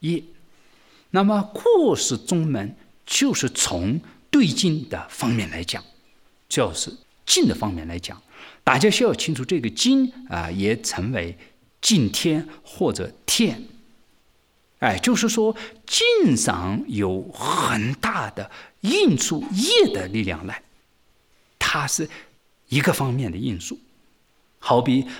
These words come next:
我们吃东西，恰是那个毒性的力量很大，它也是由境发生的作用力。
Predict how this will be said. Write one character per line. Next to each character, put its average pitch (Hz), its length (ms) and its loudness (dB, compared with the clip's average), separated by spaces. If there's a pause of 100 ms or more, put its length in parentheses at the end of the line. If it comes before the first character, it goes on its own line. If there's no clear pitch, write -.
我 110 120 2
们 101 240 2
吃 - 220 -4
东 185 280 2
西， 180 280 -4 (200)
恰 214 520 2
是 - 260 -8 (140)
那 147 240 0
个 - 160 -4 (420)
毒 359 160 4
性 254 260 4
的 120 100 4
力 247 200 4
量 107 180 2
很 90 260 -6
大， 170 240 -6 (920)
它 101 460 -4
也 113 180 -2
是 - 220 -4 (180)
由 90 360 -4 (220)
境 220 720 2 (340)
发 95 320 0
生 110 240 -4
的 80 80 -8
作 92 240 -6
用 85 180 -10
力。 190 160 -10